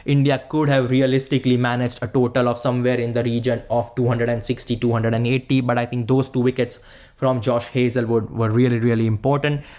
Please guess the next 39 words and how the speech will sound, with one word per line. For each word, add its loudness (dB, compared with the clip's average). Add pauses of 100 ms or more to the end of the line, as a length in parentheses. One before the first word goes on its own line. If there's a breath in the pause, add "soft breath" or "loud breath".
(100)
Pat -2
Cummins -4
himself 0
picking 0
up -4
two 0
wickets. 0
He 0
picked 0
up 0
the 0
wicket 0
of, 0
uh, 2
Shreyas -2
Iyer 2
and -2
that 0
of -2
Virat 0
Kohli. 2 (280 loud breath)
Virat 0
Kohli -2
dragging -2
one 0
on 0
to -2
the -2
stumps -2
after -4
completing -2
his -2
half -4
century. 2
So -2
that -4
was -4
unfortunate, -2
but 0